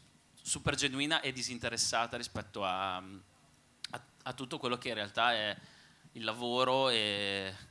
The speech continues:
e quella cosa brutta che è diventata la, la, la commercializzazione e la professionalizzazione di, di una cosa che dovrebbe essere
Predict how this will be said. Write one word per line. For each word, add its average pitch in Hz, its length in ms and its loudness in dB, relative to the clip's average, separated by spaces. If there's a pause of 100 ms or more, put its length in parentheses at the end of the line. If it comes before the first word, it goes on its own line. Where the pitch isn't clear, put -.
(320)
e - 80 -16
quella 123 260 -2 (340)
cosa 127 300 6
brutta 131 320 -2
che 135 120 -6
è - 20 -8
diventata 113 580 -2
la, 104 240 2
la, 90 240 -8 (520)
la - 120 -6
commercializzazione 127 840 -2
e - 20 0
la 123 100 0
professionalizzazione 131 960 -2
di, 117 240 -6
di 117 80 -8
una 110 180 -6
cosa 113 220 -4
che 117 140 -8
dovrebbe 107 320 -4
essere 113 520 2